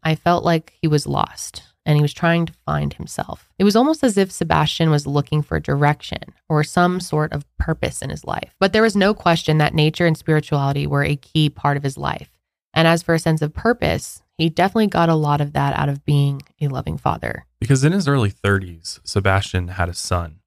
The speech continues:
Speaker 2: His relationship with the mother didn't last, and Sebastian was heartbroken since he thought he had found someone to settle down with. But thankfully, they stayed good friends and co-parented together. And all Sebastian's friends and family said that he was a great father who loved his son more than anything.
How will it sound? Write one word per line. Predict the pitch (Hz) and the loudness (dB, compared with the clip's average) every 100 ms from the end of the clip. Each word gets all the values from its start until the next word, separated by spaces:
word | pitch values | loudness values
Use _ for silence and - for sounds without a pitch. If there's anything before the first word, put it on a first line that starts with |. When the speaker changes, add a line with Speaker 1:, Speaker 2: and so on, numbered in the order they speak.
| _ | _
Speaker 2:
His | 107 110 | -2 2
relationship | 110 120 - 127 110 | 4 4 2 -2 2
with | 104 - | 0 0
the | 95 | 0
mother | 127 135 123 | 4 4 4
didn't | 107 92 | 2 0
last, | 95 101 101 - 104 | 0 0 0 -6 -10
and | 92 87 87 - _ _ - | -10 -10 -14 -20 _ _ -8
Sebastian | 107 101 98 98 95 | 0 0 0 0 0
was | 87 | -2
heartbroken | - 135 113 92 87 - 95 | 0 0 2 2 0 -2 -6
since | - 95 | -6 -6
he | 92 | -4
thought | 92 90 | -4 -4
he | 90 | -6
had | 87 | -4
found | 92 90 | -4 -4
someone | - 90 | -6 -8
to | 87 | -8
settle | - 90 | -8 -8
down | 90 98 92 | -6 -6 -6
with. | 87 87 - _ _ _ _ _ - | -8 -12 -14 _ _ _ _ _ -2
But | 113 | 0
thankfully, | 117 120 117 113 113 107 - _ | 2 0 2 2 2 0 -6 _
they | 98 | -4
stayed | 95 101 92 | -2 -2 -4
good | 90 82 | -6 -8
friends | - 101 92 90 87 | 0 2 2 -2 -6
and | 85 | -12
co-parented | 90 98 90 - 87 85 87 | -2 0 0 -4 -8 -10 -16
together. | - 85 104 127 64 60 _ _ _ _ _ _ _ | -12 -4 0 0 -2 -14 _ _ _ _ _ _ _
And | 117 | 2
all | 156 170 | 4 2
Sebastian's | 147 135 131 127 110 | 2 2 2 2 0
friends | - 107 107 | 2 2 2
and | 98 | 0
family | 98 95 92 | 0 0 -2
said | 95 87 | -2 -2
that | 90 87 | -4 -2
he | 107 | -2
was | 120 | 0
a | |
great | 117 127 120 | 2 2 2
father | 131 135 87 | 2 2 0
who | 90 98 | -2 0
loved | 101 101 | 2 0
his | 101 | -2
son | 101 95 90 | -2 -2 -2
more | 87 90 | 0 0
than | 90 87 | 0 -4
anything. | 85 95 95 - 85 76 | -4 0 0 -2 -8 -10